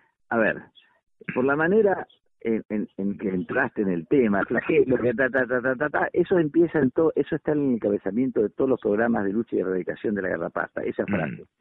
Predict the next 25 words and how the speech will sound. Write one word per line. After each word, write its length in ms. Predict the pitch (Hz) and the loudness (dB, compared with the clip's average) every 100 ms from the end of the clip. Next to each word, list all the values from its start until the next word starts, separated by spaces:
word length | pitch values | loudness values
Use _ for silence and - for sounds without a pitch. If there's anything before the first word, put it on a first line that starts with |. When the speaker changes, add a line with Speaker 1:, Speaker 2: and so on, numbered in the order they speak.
| _ _ _ _ | _ _ _ _
Speaker 1:
Quiere 200 | - 170 | 2 4
decir 180 | 147 180 | 6 4
que 120 | - | 2
ha 80 | - | 0
sido 280 | 156 143 131 | 2 2 0
culturizado 840 | - 92 85 87 90 - - - - | 0 -2 0 -2 -2 -4 -4 -6 -10
ya. 260 | - - - _ - | -10 -16 -18 _ -4
Speaker 2:
Sí, 160 | 139 110 | 0 2
claro. 220 | 80 - | 2 2
Speaker 1:
Este, 400 | - - 101 95 _ - - | 2 -2 -2 -4 _ -20 -10
<laughs> 420 | 196 - 123 104 | -2 0 0 0
ya 140 | 139 - - | -4 -4 -4
está, 280 | - 87 - 143 - | -2 -2 -6 -16 -4
ya 180 | - - - | -2 -2 2
sos 160 | 143 | 2
de 80 | 131 | 2
lo 100 | 110 | 0
positivo, 640 | 95 95 110 - 95 85 92 | 0 -4 -4 -2 0 0 0
ya 160 | 139 | 0
te, 220 | - 110 - - - _ | 0 -2 -4 -16 -20 _
te, 240 | - 107 - - | 0 0 0 -4
te, 300 | 107 92 - _ _ _ _ _ | -2 -2 -4 _ _ _ _ _
bueno, 320 | 247 139 131 - _ _ _ | 0 2 2 -2 _ _ _
medio 360 | 180 254 262 208 | 0 2 4 6
mundo, 600 | 180 214 180 107 78 | 6 6 6 4 0